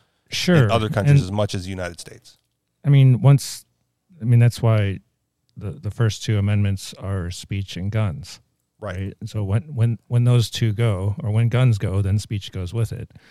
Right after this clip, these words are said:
Speaker 2: Right.
Speaker 1: Um,
Speaker 2: So if the, if the culture, if there's a, I'm gonna, I'm gonna say infiltration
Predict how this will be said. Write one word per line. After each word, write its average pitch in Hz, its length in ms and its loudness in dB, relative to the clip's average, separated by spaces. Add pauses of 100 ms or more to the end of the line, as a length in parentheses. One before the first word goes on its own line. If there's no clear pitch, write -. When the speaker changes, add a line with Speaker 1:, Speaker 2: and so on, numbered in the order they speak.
(200)
Speaker 2:
Right. 110 200 -6 (160)
Speaker 1:
Um, 95 460 -10 (1300)
Speaker 2:
So 135 200 -4
if 127 140 -2
the, 123 200 0
if 117 100 2
the 127 100 0
culture, 143 640 0 (480)
if 120 120 -2
there's 139 260 2
a, 120 180 0 (140)
I'm 107 140 -4
gonna, 110 220 0
I'm 101 100 -6
gonna 101 140 -4
say 123 220 0
infiltration 120 920 -4